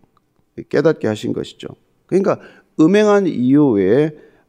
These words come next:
아내를 버리고 다른 데 장가들지 마라. 이 한 가지만 들어. 그러니까 예수님은 샴마이 학파 쪽 입장에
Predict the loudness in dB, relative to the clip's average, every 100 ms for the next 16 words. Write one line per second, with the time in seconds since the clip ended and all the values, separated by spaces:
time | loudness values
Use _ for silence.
0 | -4 2 2 2 0 0 -2 -2 -4 -2
1 | -2 -4 -8 -10 -8 -8 -10 -10 -10 -10
2 | -12 -6 -2 -2 0 0 0 0 -2 -2
3 | -2 2 2 2 0 -2 -4 -12 _ -6
4 | -4 2 2 2 -2 -6 -6 -6 -8 -8
5 | -6 -6 -6